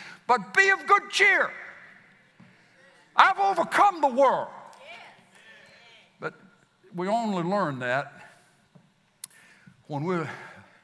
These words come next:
more than likely in the middle of some situation where we're being pummeled by the world or by the circumstances of this life.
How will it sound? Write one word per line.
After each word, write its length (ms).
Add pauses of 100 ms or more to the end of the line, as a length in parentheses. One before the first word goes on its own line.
(180)
more 160
than 100
likely 380
in 180
the 60
middle 480 (880)
of 120
some 280
situation 680
where 220
we're 200
being 340
pummeled 540 (220)
by 180
the 100
world 360 (1600)
or 100
by 220
the 120
circumstances 920
of 160
this 180
life. 500